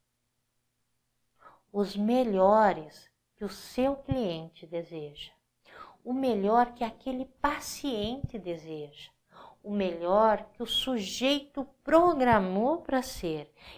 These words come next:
E é claro que com a ajuda de você, hipnoterapeuta,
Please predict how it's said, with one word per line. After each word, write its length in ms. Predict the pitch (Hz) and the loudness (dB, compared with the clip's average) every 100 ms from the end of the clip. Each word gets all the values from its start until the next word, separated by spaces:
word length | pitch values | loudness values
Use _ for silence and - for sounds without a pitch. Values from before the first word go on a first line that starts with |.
| _ | _
E 60 | 285 | 0
é 80 | |
claro 380 | 285 285 277 262 | 0 0 0 0
que 200 | - 240 | -6 -16
com 260 | - 233 220 | -6 -4 0
a 120 | 185 | 0
ajuda 600 | 170 156 165 196 233 185 | 0 -6 -8 -6 -2 -4
de 240 | - 170 | -4 -8
você, 800 | 160 156 190 214 - 226 277 208 | -10 -2 -2 -2 -4 -2 0 -4
hipnoterapeuta, 1200 | 165 175 170 165 180 165 160 - 202 220 214 170 | -8 -14 -16 -16 -12 -12 -12 -6 -4 -4 -6 -14